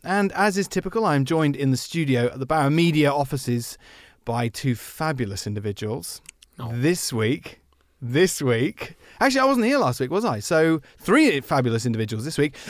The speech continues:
Speaker 1: I am joined by, of
Speaker 2: <laughs>
Speaker 1: course, a regular and, of course, the anchor of last week's show, uh, Scott Newman, Associate Editor of Motor Magazine.
Speaker 2: Hello. I hope I did you proud, Dan.
Speaker 1: You did. I listened intently, and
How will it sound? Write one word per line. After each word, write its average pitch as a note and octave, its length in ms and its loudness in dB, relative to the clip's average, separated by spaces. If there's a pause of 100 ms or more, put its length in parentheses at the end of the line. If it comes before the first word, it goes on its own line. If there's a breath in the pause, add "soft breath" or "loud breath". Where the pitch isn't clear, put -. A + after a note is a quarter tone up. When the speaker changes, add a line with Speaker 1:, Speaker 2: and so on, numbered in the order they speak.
(100)
Speaker 1:
I F#3+ 160 6
am A#3+ 140 4
joined F#3+ 260 4
by, E3+ 200 4
of F3 260 2
Speaker 2:
<laughs> - 0 -
Speaker 1:
course, F3 400 2
a D3 140 2
regular D3+ 580 4
and, D#3 180 0
of C3+ 80 -4
course, C#3+ 300 0
the C3 160 0
anchor D3+ 260 -2
of A2+ 80 -2
last D3+ 260 -2
week's A2+ 220 -8
show, B2 320 -2 (500 loud breath)
uh, A#2+ 200 -2
Scott C3+ 220 0
Newman, D#3+ 260 2
Associate C#3 320 -2
Editor A#2 220 -2
of G#2+ 60 -2
Motor A#2 200 0
Magazine. C3 400 0 (160)
Speaker 2:
Hello. F#3 500 4
I E3+ 40 -6
hope F3 220 -4
I D#3+ 40 2
did D3+ 200 -2
you D3 120 -4
proud, A#2 500 -10
Dan. A#2 460 -6
Speaker 1:
You G3 80 0
did. A3 220 4
I D#3+ 180 2
listened F#3 400 -2
intently, C#3+ 560 -4
and C3+ 360 0